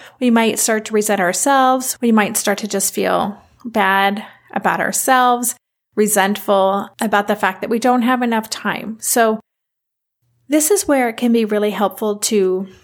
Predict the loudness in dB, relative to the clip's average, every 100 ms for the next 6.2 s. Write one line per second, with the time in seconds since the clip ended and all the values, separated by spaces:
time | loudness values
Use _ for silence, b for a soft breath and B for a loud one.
0 | -4 -2 0 -2 -6 _ _ -2 0 0
1 | 0 0 -2 -2 -4 -4 -12 _ _ _
2 | _ 0 0 2 0 -4 0 -2 -2 -4
3 | -4 -6 -4 -2 -2 -6 -12 _ _ _
4 | _ _ _ _ 0 2 2 -2 0 2
5 | 4 2 0 -4 -4 -4 -4 -4 -8 -6
6 | -8